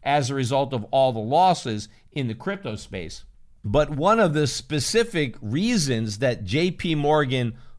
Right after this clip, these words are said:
listed as why gold was no longer an inflation hedge was they pointed out the interest rates. And they said that gold was more acting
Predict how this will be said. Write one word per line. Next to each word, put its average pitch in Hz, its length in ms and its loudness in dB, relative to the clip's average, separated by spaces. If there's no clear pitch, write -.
listed 117 680 -2
as 147 340 2
why 151 720 4
gold 180 340 4
was 131 220 2
no 151 160 4
longer 143 840 2
an 139 120 -2
inflation 185 540 -2
hedge 113 340 -2
was 160 240 2
they 156 120 0
pointed 180 640 0
out 147 400 4
the 131 380 0
interest 180 460 0
rates. 92 400 -6
And 151 180 0
they 151 80 0
said 170 360 -2
that 147 240 -2
gold 185 440 4
was 139 380 -4
more 185 640 4
acting 156 600 0